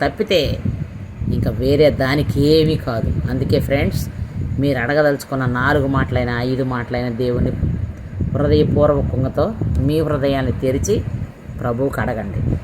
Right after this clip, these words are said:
అంతేగాని సమయం అప్పగించాలి అన్నట్టుగా సోదిగా దేవుడిని అడిగితే కూడా మీ ప్రార్థన,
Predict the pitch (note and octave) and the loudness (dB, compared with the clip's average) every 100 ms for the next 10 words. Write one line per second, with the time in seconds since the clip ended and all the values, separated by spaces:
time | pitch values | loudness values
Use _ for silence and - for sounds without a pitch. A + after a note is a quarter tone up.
0 | - - - B2 - C#3 A#2+ A#2 C#3+ G3 | -4 -2 0 0 2 0 2 0 -2 -6
1 | - - - - - - - C#3+ D3+ D3+ | -8 -8 -6 -6 -4 -4 -2 0 0 0
2 | C#3+ - C#3 C#3+ C3 C#3 C3+ C3+ C3 C3 | 0 0 0 0 0 0 2 4 2 2
3 | C3+ - B2+ C3+ - - D3 D#3+ D#3 D3 | -2 -2 0 0 2 2 6 6 6 2
4 | C3 C3+ C#3 C3+ B2+ A#2+ B2+ A#2 B2 D#3+ | 4 2 2 0 -2 -2 -2 -2 -2 -4
5 | - - - - - - A#2+ A#2 C3 C3+ | -12 -12 -6 -6 -6 -6 -8 -4 -4 -4
6 | B2 C#3 | -2 -2